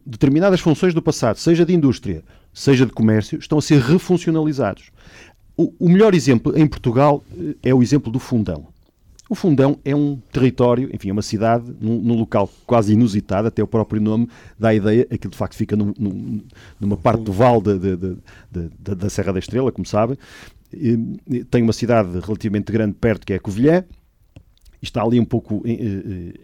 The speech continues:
encaixado. O Fundão conseguiu atrair empresas tecnológicas de, de ponta, eh, de nível mundial. Eh, o,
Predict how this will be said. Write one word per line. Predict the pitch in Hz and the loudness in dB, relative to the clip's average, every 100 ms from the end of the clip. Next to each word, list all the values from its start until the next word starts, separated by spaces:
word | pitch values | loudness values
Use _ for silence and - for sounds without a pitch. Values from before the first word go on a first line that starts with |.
| - - | -20 -4
encaixado. | 123 - 107 - 101 82 - _ _ _ | -2 2 2 0 -2 -4 -8 _ _ _
O | - | -14
Fundão | - 156 190 190 | -2 0 2 0
conseguiu | 175 - 123 117 101 117 _ _ _ _ - | -2 -4 -2 -2 -2 -6 _ _ _ _ -4
atrair | 139 143 131 107 104 120 170 - | -2 4 4 4 2 -2 -4 -2
empresas | 127 143 165 135 | -2 0 0 -2
tecnológicas | - 139 120 104 92 90 - 131 | -6 -6 -4 -6 -6 -8 -8 -10
de, | 110 - _ | -10 -16 _
de | 117 110 | -14 -14
ponta, | - 131 127 123 147 - | 0 2 2 0 -4 -4
eh, | 131 | -4
de | 117 143 | -2 -2
nível | 143 135 147 | 0 0 -2
mundial. | 147 139 139 139 92 85 _ _ _ _ _ _ _ | -2 -2 -4 -4 -6 -12 _ _ _ _ _ _ _
Eh, | - 95 80 92 | -10 -8 -10 -12
o, | 101 104 113 85 | -10 -8 -8 -10